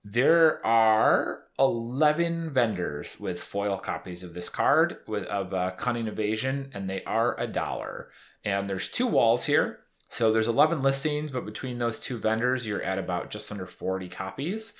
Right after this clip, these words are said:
Um, one of them is a gaming company who we know does very high volume. They've got twenty-three. But, uh,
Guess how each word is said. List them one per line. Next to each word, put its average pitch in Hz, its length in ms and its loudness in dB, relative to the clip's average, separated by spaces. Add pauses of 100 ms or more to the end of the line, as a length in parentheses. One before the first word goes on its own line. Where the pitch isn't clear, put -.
(300)
Um, 92 220 0
one 104 160 2
of 101 40 0
them 92 100 0
is 87 100 -4
a 85 60 -6
gaming 92 320 -4
company 98 420 -4
who 95 100 -8
we 90 160 -6
know 90 180 -4
does 87 220 -4
very 92 240 -4
high 95 140 -2
volume. 95 420 -2
They've 95 160 -4
got 95 180 -6
twenty-three. 90 800 -8 (420)
But, 107 280 2 (480)
uh, 123 540 6